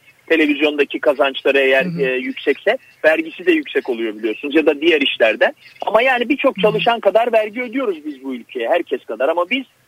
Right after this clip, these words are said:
Speaker 1: sosyal yardımlardan bir türlü maalesef faydalanamadık. Ee, onun için, e, dediğimiz gibi biz bu, e, ısrarla bu dosyaları verdik fakat artık biraz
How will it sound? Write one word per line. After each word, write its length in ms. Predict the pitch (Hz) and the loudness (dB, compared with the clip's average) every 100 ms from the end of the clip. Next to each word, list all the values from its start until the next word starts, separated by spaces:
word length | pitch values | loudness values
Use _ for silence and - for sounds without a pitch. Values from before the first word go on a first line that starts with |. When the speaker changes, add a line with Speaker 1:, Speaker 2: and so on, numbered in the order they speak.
| _ | _
Speaker 1:
sosyal 400 | - 208 - 196 | 0 0 2 2
yardımlardan 720 | 208 196 180 175 165 160 180 | 2 0 -2 -4 -4 -4 -4
bir 80 | 226 | -6
türlü 380 | - 160 185 269 _ _ | -4 -2 -2 -6 _ _
maalesef 460 | 180 175 143 - 240 _ _ _ | 0 2 0 0 -4 _ _ _
faydalanamadık. 800 | 185 175 165 165 160 131 120 233 _ _ _ - | 2 2 2 -2 -2 -6 -6 -8 _ _ _ -8
Ee, 680 | 160 156 151 151 147 147 147 | -2 0 2 2 0 0 -2
onun 300 | 156 208 240 | -2 -2 -4
için, 380 | 233 - 254 - | -10 -8 -8 -8
e, 80 | 175 180 180 175 | -6 -4 -2 0
dediğimiz 380 | 196 208 208 190 | 0 0 -4 -6
gibi 300 | 180 175 175 | -2 -2 -2
biz 260 | 202 175 | -6 -2
bu, 380 | 208 202 - 180 | 0 2 0 0
e, 180 | 151 160 | 0 -2
ısrarla 560 | - 196 190 190 185 180 | -2 0 2 2 0 -2
bu 100 | 190 | -4
dosyaları 480 | 190 185 180 170 165 | -4 -4 -2 -2 0
verdik 300 | 196 202 254 - | 0 0 -6 -8
fakat 260 | 220 226 226 _ _ | -2 -2 -2 _ _
artık 360 | 190 185 196 - | -2 -2 -6 -2
biraz 220 | 208 220 | 0 0